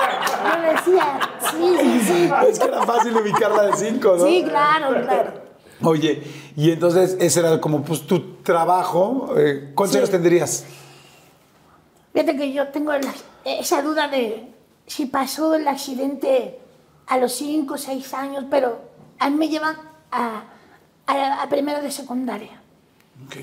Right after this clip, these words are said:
Speaker 1: Y, y es cuando vivo, eh, episodios bonitos, pero los episodios más terribles que pueda vivir un niño. Un
Speaker 2: ¿Cómo?
Speaker 1: niño.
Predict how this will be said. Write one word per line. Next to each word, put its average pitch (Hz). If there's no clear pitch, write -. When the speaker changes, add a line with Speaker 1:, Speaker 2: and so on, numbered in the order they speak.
Speaker 1:
Y, 269
y 262
es 269
cuando 277
vivo, 330
eh, 240
episodios 349
bonitos, 269
pero 277
los 302
episodios 330
más 349
terribles 285
que 269
pueda 262
vivir 247
un 285
niño. 285
Un 381
Speaker 2:
¿Cómo? 359
Speaker 1:
niño. 277